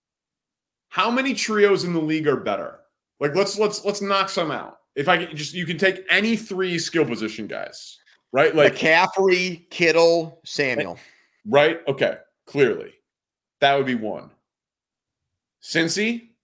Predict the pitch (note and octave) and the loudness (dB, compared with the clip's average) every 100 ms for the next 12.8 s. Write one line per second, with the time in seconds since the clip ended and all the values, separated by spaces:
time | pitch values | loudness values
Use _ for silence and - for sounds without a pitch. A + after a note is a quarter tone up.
0 | _ _ _ _ _ - - D#3 D#3+ D#3+ | _ _ _ _ _ -8 2 4 4 2
1 | D#3+ D3+ D#3 D#3 D3 D3 D3+ G3 G#3 A3+ | 0 2 0 -2 -4 -4 -4 -4 -6 -8
2 | - _ _ _ _ A2 A#2 G2 D#2+ _ | -16 _ _ _ _ -8 -6 -6 -10 _
3 | _ _ _ _ _ _ _ _ _ A2+ | _ _ _ _ _ _ _ _ _ -2
4 | D3+ D3+ G2 - _ _ _ _ _ _ | 2 2 -2 -10 _ _ _ _ _ _
5 | _ _ _ F4 G#2+ E2 F#2 E3+ - C3+ | _ _ _ -10 -8 -8 -8 -8 -8 -6
6 | F#3 - - F3 A#2 G#2+ G#2+ G2+ - D3+ | -6 -4 -6 -6 -6 -6 -6 -6 -6 -8
7 | - B3+ A3 F3+ - _ _ _ _ _ | -6 -10 -10 -14 -18 _ _ _ _ _
8 | _ _ - - C4 D#3+ G#3+ G#3+ G#3 G3+ | _ _ -6 -4 -6 2 4 6 6 6
9 | G3 G3 F3+ F#3 D#3+ D#3+ E3+ F3 F3 E3 | 4 2 2 0 0 0 0 0 -4 -4
10 | D3+ D3+ F3 F3 D3+ - D#3+ D#3+ D#3+ C#3+ | 0 2 2 0 -4 -4 -2 -2 -4 -2
11 | D3 G3 A#3 B3 - G3+ - F#3 F3 F3 | -2 -2 -6 -12 -4 -4 0 0 0 -2
12 | E3 E3 D#3 D3+ D#3 D#3 D#3 D#3 | -4 -4 -2 -2 -2 -4 -6 -10